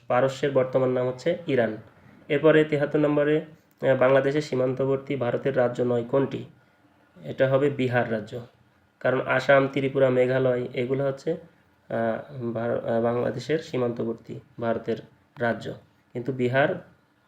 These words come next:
হবে না। কোন মহাদেশ সবচেয়ে বড়? আমরা জানি আমাদের এশিয়া মহাদেশ সবচেয়ে বড় মহাদেশ।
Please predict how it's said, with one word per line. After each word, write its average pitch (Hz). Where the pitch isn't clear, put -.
হবে 120
না। 107
কোন 165
মহাদেশ 160
সবচেয়ে 139
বড়? 113
আমরা 156
জানি 147
আমাদের 139
এশিয়া 127
মহাদেশ 131
সবচেয়ে 131
বড় 117
মহাদেশ। 113